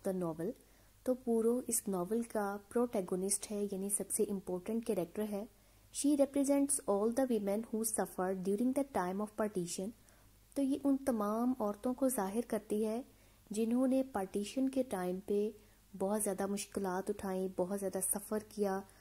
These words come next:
बहुत ज़्यादा प्रॉब्लम्स फेस की। तो पूरो को देख के हमें पता चलता है कि औरतों ने क्या-क्या प्रॉब्लम्स फेस की और किस तरह के हालात से गुजरी।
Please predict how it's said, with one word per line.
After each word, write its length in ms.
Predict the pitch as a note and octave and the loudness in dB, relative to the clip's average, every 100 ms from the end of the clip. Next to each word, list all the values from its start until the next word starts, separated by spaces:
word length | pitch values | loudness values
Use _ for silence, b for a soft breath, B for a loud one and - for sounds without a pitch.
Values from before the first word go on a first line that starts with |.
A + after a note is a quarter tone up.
| B - | B -6
बहुत 220 | F#3+ F#3+ | -2 0
ज़्यादा 160 | G3+ G3 | 0 -2
प्रॉब्लम्स 640 | G3+ - F#3+ F#3+ A#3 A#3 | -4 0 0 2 0 0
फेस 280 | - G#3 G3+ | 2 2 2
की। 320 | - G#3 G#3 B B B B - | 0 -2 -2 B B B B -8
तो 80 | |
पूरो 340 | C4 - C4 D4+ | -4 2 4 4
को 160 | D#4 | 4
देख 320 | C#4 G#3+ A3 A3 | 4 6 4 4
के 80 | B3 | 2
हमें 160 | A3+ | 2
पता 220 | A3+ G#3 | 0 -2
चलता 300 | G#3+ G3+ F#3+ | 0 0 0
है 200 | G#3+ A3+ | 0 0
कि 120 | A3+ B3 | 0 0
औरतों 380 | G3 F#3 - | 0 -2 -2
ने 100 | G#3 | -2
क्या-क्या 500 | G#3+ - F#3+ F#3 A#3 | -2 0 2 2 0
प्रॉब्लम्स 460 | A#3 G#3+ F#3+ G3 G#3 | 0 2 2 2 -2
फेस 440 | - - G#3+ G3+ | -4 2 4 4
की 220 | - A3+ A#3 | 2 0 0
और 80 | |
किस 260 | A#3 B3+ - | 2 2 2
तरह 180 | A3 G3 | 0 -2
के 140 | A3 | -2
हालात 400 | G#3+ G3+ F3 E3+ | 0 2 2 0
से 120 | - | -2
गुजरी। 460 | F3+ F3 F3 F3+ A3 | 0 -2 0 0 -2